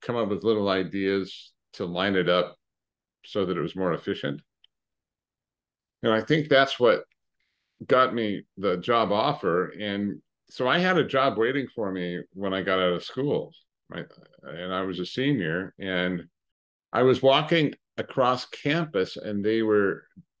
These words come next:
jackhammering the foundation of one of the campus buildings. And the, the percussive sound hit me in the stomach, and I,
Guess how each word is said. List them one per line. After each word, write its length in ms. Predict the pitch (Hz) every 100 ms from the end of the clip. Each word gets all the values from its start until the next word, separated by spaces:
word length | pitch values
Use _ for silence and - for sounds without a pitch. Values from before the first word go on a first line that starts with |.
| -
jackhammering 960 | 123 139 - 117 104 95 92 92 87 - _ _
the 80 | 87
foundation 580 | 110 101 95 104 104 95
of 80 | 90
one 120 | 90
of 80 | 82
the 80 |
campus 420 | 78 101 95 87 78
buildings. 600 | 95 95 92 80 78 - _ _ _ _ _ _ _
And 440 | 90 90 90 85 - _ _ _ _ _ _ _
the, 260 | 98 95 85
the 140 | - 90
percussive 640 | - - - 156 147 95
sound 500 | - 110 120 113 92
hit 200 | 80 -
me 80 | 113
in 100 | 104
the 100 | 82
stomach, 460 | - 104 117 90 78
and 160 | 76
I, 180 | - 90